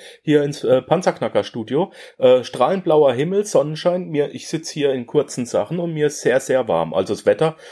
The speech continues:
könnte nicht besser sein. Ich glaub, wir haben jetzt schon so achtundzwanzig Grad, ja?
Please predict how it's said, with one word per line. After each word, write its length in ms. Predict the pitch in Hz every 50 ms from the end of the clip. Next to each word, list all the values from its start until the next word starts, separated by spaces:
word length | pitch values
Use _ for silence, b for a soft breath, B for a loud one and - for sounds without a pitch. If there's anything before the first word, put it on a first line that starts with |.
| B B B
könnte 200 | - 135 131 139
nicht 160 | 139 131 -
besser 240 | - 127 117 151 147
sein. 220 | 143 160 139 110 98
Ich 80 | -
glaub, 200 | - 117 113 110
wir 100 | 110 104
haben 120 | 107 113 123
jetzt 140 | 123 -
schon 140 | - 131 127 127
so 120 | 143 127
achtundzwanzig 640 | 135 - - - 147 143 - 143 127 127 - 151 -
Grad, 280 | - - 92 76 - -
ja? 220 | 80 95 139 160